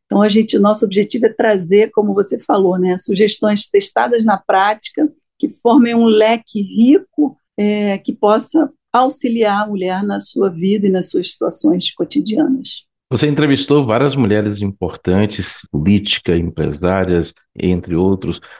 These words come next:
Speaker 2: Ah, entrevistou três senadoras, né? É, Leila
Speaker 1: Sim.
Speaker 2: Barros, Mara Gabrilli e Simone Tebet. Simone Tebet, que foi candidata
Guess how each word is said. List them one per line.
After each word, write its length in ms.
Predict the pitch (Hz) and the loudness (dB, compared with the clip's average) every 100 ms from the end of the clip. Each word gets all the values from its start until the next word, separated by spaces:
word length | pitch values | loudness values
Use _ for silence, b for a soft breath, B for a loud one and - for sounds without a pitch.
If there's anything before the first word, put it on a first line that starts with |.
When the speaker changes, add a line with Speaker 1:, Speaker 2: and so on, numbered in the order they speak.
| B - | B -6
Speaker 2:
Ah, 240 | 92 95 | -2 0
entrevistou 440 | 92 92 87 104 | 0 -2 0 -2
três 220 | 101 117 120 | 0 -2 0
senadoras, 600 | 101 80 92 120 98 95 | -2 -2 -2 0 -2 -2
né? 220 | 107 131 _ | -4 -6 _
É, 240 | 92 90 87 | -6 -4 -2
Leila 280 | 101 110 101 | 0 2 2
Speaker 1:
Sim. 60 | |
Speaker 2:
Barros, 580 | 92 107 110 117 107 - | 0 -2 -2 -4 -6 -6
Mara 280 | 101 104 101 | -2 0 0
Gabrilli 720 | 90 85 80 80 92 131 165 _ _ - | -2 -2 -4 -4 -2 -4 -6 _ _ -8
e 80 | |
Simone 440 | - 101 98 95 82 | -6 -2 0 0 -2
Tebet. 440 | - 90 110 - - | -2 -2 -2 -8 -8
Simone 300 | 139 123 120 | -4 -2 -2
Tebet, 360 | 120 113 - - | 0 -2 -2 -6
que 80 | |
foi 160 | - 135 | -4 -2
candidata 840 | 131 117 113 90 87 82 - 80 | -2 -2 -2 -2 -2 -2 -4 -6